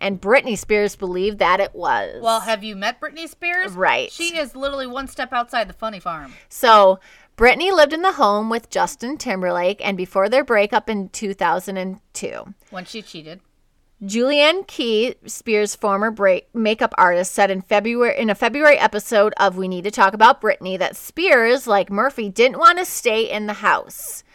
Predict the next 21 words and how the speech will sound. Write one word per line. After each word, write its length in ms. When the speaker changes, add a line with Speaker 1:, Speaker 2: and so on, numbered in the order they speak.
Speaker 1:
So 520
Murphy 640
never 340
had 220
a 40
good 180
vibe 340
about 260
the 100
house. 260
So 200
when 300
they 160
would 260
come 300
home, 580
she 260
would 180
say 180
to 80
Simon, 540